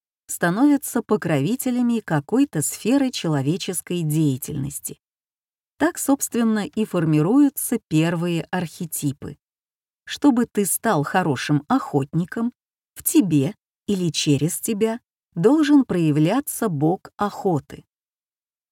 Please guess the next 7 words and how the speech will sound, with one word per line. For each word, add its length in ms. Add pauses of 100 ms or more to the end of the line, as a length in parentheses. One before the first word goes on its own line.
Чтобы 380
ты 200
был 300
удачливым 880
и 100
кропотливым 800
собирателем, 920